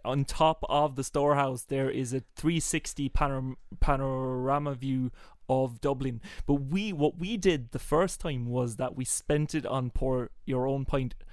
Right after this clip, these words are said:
and you're not able to actually buy pints in the Sky Bar. You can only use the tickets for pints in the Sky Bar. But we, uh, were allowed to pour our own pints and then bring them up to the Sky Bar, <laughs> which isn't really allowed.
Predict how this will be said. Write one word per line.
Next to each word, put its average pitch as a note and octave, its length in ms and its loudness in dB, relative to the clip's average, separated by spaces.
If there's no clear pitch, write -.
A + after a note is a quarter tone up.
and C#3+ 160 4
you're D3 100 4
not D#3 280 2
able C#3 260 0
to - 160 -2
actually B2+ 320 -2
buy C#3 280 4
pints B2 440 -4
in A#2+ 140 -2
the A2+ 80 -4
Sky C3 300 0
Bar. A#2+ 320 -4
You B2+ 100 0
can C3+ 160 -2
only C3 540 -2
use B2 260 -2
the - 80 -12
tickets D#3 480 -2
for A#2+ 200 -6
pints A#2+ 400 -2
in B2+ 100 -6
the A#2 80 -8
Sky A#2+ 200 -2
Bar. A#2 240 -4
But C3+ 100 2
we, D3 520 -4
uh, B2+ 200 0
were B2+ 180 -2
allowed C3+ 400 0
to E3+ 300 -4
pour C#3+ 240 2
our C#3 160 2
own C#3+ 180 -2
pints C#3+ 400 0
and B2+ 140 -2
then B2+ 260 -2
bring D3+ 300 4
them C#3+ 260 -2
up C#3+ 300 2
to C3+ 160 -4
the B2+ 120 -4
Sky C#3 220 0
Bar, A#2+ 360 -2
<laughs> - 40 -20
which - 380 2
isn't D3+ 320 4
really C#3 320 0
allowed. C3 380 0